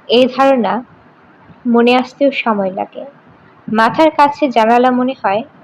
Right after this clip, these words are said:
সরে গিয়েছে পায়ের কাছে। তৃষ্ণা বোধ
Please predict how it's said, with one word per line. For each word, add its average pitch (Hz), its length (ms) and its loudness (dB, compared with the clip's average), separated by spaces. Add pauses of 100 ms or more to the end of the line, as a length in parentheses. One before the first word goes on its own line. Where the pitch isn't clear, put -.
(260)
সরে 285 400 4
গিয়েছে 277 400 0
পায়ের 233 380 0
কাছে। - 400 -6 (720)
তৃষ্ণা 233 520 -4
বোধ 185 260 -8